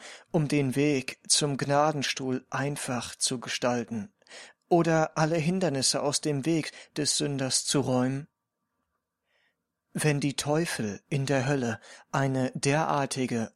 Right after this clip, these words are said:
offene Tür gezeigt bekämen, würden sie sicherlich Freudensprünge vollbringen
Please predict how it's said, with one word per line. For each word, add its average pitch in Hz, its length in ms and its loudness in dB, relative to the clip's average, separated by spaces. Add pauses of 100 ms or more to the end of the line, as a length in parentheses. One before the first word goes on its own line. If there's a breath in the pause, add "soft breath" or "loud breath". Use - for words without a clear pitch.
offene 156 480 2
Tür 185 280 2
gezeigt - 560 -2
bekämen, 135 520 -2 (440 loud breath)
würden 165 280 4
sie 151 200 4
sicherlich 151 520 2 (220 loud breath)
Freudensprünge 143 880 2
vollbringen 117 640 -4